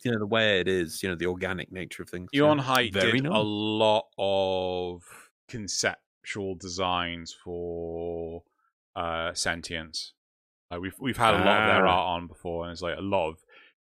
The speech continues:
Speaker 2: you know, cool sentient designs, like, you know, uh, sentients that would walk around on their hands and use their legs to pick things up instead.
Speaker 1: Yeah.
Speaker 2: You know, so,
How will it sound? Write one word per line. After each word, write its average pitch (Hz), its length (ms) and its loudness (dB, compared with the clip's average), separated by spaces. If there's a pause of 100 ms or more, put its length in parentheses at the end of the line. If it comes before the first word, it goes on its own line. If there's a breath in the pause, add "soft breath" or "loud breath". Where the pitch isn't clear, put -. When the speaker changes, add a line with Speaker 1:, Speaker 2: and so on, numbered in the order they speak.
(100)
Speaker 2:
you 87 80 -4
know, 85 140 -4
cool 98 400 -2
sentient 87 500 -4
designs, 82 500 -6
like, 82 300 -4
you - 60 -10
know, 80 160 -4 (480 soft breath)
uh, 85 320 -2 (1040)
sentients 107 540 2
that 95 120 -4
would 90 120 -8
walk 95 280 -2
around 90 300 -2
on 85 120 -2
their 85 120 0
hands 85 720 -2 (340 soft breath)
and 90 120 -10
use 85 180 -6
their 87 140 0
legs 87 360 -2
to 82 440 -4
pick 87 220 -10
things 82 340 -12
up 80 260 -4
instead. 80 600 -8 (840)
Speaker 1:
Yeah. 82 260 -2 (180)
Speaker 2:
You 82 80 -12
know, 80 260 -10
so, 78 760 -8